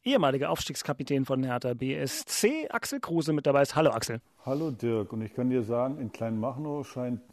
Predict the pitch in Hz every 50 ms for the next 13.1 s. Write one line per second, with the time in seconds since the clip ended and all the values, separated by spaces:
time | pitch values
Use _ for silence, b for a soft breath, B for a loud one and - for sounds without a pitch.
0 | _ - 110 98 123 151 - - - 196 175 127 117 110 107 113 120 139 147 143
1 | 120 _ - 113 110 110 110 113 180 - - 170 147 - 180 156 - - 120 117
2 | 117 117 117 117 113 113 110 110 - _ - - - - - - - - - -
3 | - - - - - _ _ - 127 123 110 98 95 - - 110 90 113 135 156
4 | 185 185 - - - - - 143 - - 135 127 107 139 139 - 107 117 143 170
5 | 170 165 156 131 - - 147 143 147 135 120 - - 156 160 131 120 120 113 117
6 | 117 117 113 113 113 110 98 117 113 - - - 117 - - - 120 - - -
7 | 131 123 - - 127 120 110 107 110 107 101 101 120 110 95 - - 113 101 107
8 | 107 104 104 104 104 104 101 101 101 101 101 104 98 - - 107 107 104 101 98
9 | 98 110 107 101 92 101 92 87 87 87 85 76 82 82 80 85 - - - 85
10 | 78 82 B B B B B B B 160 127 143 160 151 131 127 151 175 226 -
11 | - 185 208 240 180 135 120 113 127 123 - 147 143 151 160 - - 156 147 147
12 | 143 - 165 165 135 123 117 131 120 117 110 - - - 120 113 113 - 127 117
13 | 107